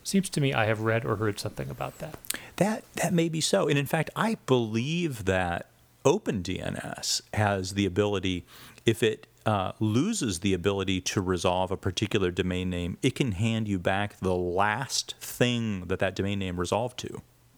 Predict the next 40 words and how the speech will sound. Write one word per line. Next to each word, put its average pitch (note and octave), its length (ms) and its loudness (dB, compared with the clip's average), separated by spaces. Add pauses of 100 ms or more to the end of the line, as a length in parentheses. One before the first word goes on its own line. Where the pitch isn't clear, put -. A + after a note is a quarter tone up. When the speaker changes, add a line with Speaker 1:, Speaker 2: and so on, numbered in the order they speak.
(1080)
Speaker 1:
Which F#3+ 180 6
is D3 100 6
clever. A2 440 2 (140)
I C3 40 -2
mean, A#2 140 6
that, D3 380 4
Speaker 2:
Yeah. D3+ 220 8
Speaker 1:
that D3 60 6
I G#2+ 280 6
don't A2+ 180 4
have G#2 120 2
an G2+ 80 0
issue G2 260 -2
with. F#2+ 280 -10 (420)
Speaker 2:
Yeah, F3 360 2
a-, - 220 -4
and, D3 240 0
and C3 220 0
is, A#2+ 240 0 (100)
is, A#2+ 280 0
I B2 120 0
think, F#3 280 -4 (160)
still C#3+ 920 0 (440)
more A3+ 200 2
or D#3+ 60 0
less B2 240 2
in G#2 80 -2
keeping G#2 560 -2
with G2 160 0
the F#2+ 100 -4
spirit A#2 460 0
of F2+ 100 -8
T - 160 -8
T - 240 -6
L, - 360 -2
right? G#2+ 180 2
Because G#2+ 200 -2
at B2 60 -10
that E3 160 0
point, G2+ 300 -2